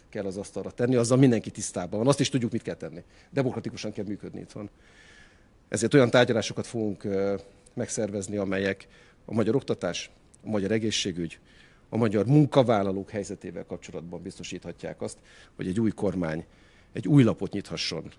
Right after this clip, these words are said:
Magyarország Európai Uniós történelmében. Ez lesz tehát a feladat, ezt fogjuk végrehajtani, és, ö, arról szeretném még önöket tájékoztatni, hogy ezen a héten,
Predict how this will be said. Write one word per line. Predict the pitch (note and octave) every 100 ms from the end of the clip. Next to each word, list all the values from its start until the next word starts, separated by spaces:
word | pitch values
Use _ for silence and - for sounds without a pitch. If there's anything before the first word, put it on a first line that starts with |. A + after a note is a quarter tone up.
| _ _ -
Magyarország | G2+ E2+ D#2+ - F2
Európai | E2+ D#2+ - F2+
Uniós | C#2+ D2+ -
történelmében. | E2+ - G#2 G#2 A2 A2+ G#2 _ - - - - - - _ -
Ez | B2+
lesz | A2+ -
tehát | G2+ G2
a |
feladat, | C3+ C3+ A2 - - - _
ezt | G#2+ -
fogjuk | G#2 F2 E2+
végrehajtani, | A2 G#2+ F#2+ F#2+ G2+ G2 F2+ - _ - - - -
és, | - F2+ - G2+
ö, | F2+ F2 F2+ F2+ -
arról | G2+ G2
szeretném | - G#2 G2+
még | G2
önöket | G#2 F#2 F2
tájékoztatni, | G2 G2+ F#2+ G2 F#2+ F#2
hogy | G2+
ezen | F#2+
a |
héten, | F2+ F#2+ - C3 C3